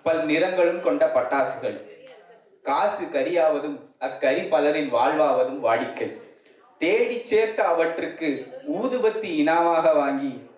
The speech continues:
பசியார பறக்குது குடும்பம். ஒரு நாள் தானே சாப்பிடட்டும் என கடந்து போகும் பண்டங்களும் எட்டிடுது வயிற்றை. நாளையே பார்த்து விடணும் என அடம் பிடித்த மகனுக்காக சினிமா தியேட்டருக்கும் சேருது காசு. எல்லாம் சுபமே என வீடு திரும்பி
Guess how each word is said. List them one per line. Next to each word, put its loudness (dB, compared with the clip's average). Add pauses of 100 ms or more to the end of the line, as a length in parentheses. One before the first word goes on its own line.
(160)
பசியார 0 (140)
பறக்குது 0
குடும்பம். -4 (600)
ஒரு 0
நாள் 2
தானே 2
சாப்பிடட்டும் -2 (260)
என 0 (120)
கடந்து 0
போகும் 0
பண்டங்களும் 0 (200)
எட்டிடுது 0
வயிற்றை. 0 (480)
நாளையே 2
பார்த்து 0
விடணும் -8
என -4
அடம் 0
பிடித்த 0
மகனுக்காக 2 (340)
சினிமா -6
தியேட்டருக்கும் -4
சேருது 2
காசு. 0 (680)
எல்லாம் 0
சுபமே -2
என 0
வீடு 2
திரும்பி -2